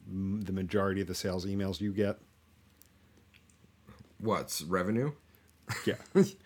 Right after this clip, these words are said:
Speaker 1: Well, like, the, the, I'm just trying to, like, also bait you into, like, you know, s-,
Speaker 2: Oh,
Speaker 1: some
Speaker 2: dude,
Speaker 1: of the
Speaker 2: I'm,
Speaker 1: emails you
Speaker 2: I'm
Speaker 1: get on
Speaker 2: so,
Speaker 1: sales.
Speaker 2: I'm so, but, but yeah, I mean,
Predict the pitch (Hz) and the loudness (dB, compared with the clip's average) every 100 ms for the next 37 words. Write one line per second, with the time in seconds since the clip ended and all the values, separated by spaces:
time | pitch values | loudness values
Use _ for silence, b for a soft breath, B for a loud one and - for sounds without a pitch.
0 | - - 147 143 143 135 156 139 151 143 | -6 10 12 12 12 12 10 10 8 8
1 | 139 135 120 - 131 113 104 104 107 110 | 8 6 2 4 4 6 4 4 2 2
2 | 95 98 92 - 95 90 - 92 90 85 | 2 2 0 0 0 0 0 0 0 -2
3 | - 90 - B B B - 113 117 104 | -2 -2 -2 B B B -2 4 6 6
4 | 120 127 123 123 120 107 120 110 117 107 | 6 8 8 8 6 6 2 6 6 8
5 | 101 98 131 123 110 107 110 - 127 120 | 4 6 8 8 6 2 0 4 6 6
6 | 110 98 - 90 117 143 131 165 185 208 | 4 2 -2 -2 2 2 4 4 6 6
7 | 104 98 107 107 101 | 6 4 4 4 2